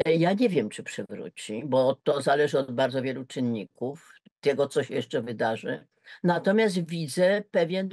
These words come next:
postęp. Ten, ta wajcha na torach, którymi jedziemy do przodu, no, została przedstawiona w, we właściwym kierunku. Tak mogę to określić.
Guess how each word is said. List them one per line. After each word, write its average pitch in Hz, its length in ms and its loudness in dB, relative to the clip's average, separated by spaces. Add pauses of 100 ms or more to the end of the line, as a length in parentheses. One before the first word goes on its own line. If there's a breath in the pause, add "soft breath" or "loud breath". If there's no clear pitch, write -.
(100)
postęp. 135 560 -4 (400 loud breath)
Ten, 156 260 4
ta 143 160 2
wajcha 135 800 0
na 127 260 -4 (100)
torach, 147 440 2
którymi 139 460 -4
jedziemy 135 580 0 (220 soft breath)
do 147 140 2
przodu, 123 480 0
no, 165 120 0
została 180 400 0
przedstawiona 170 720 0
w, 160 80 -8
we 156 360 2
właściwym 160 500 0
kierunku. 139 480 -6
Tak 151 240 -2
mogę 120 240 -4
to 117 120 -2
określić. - 720 -10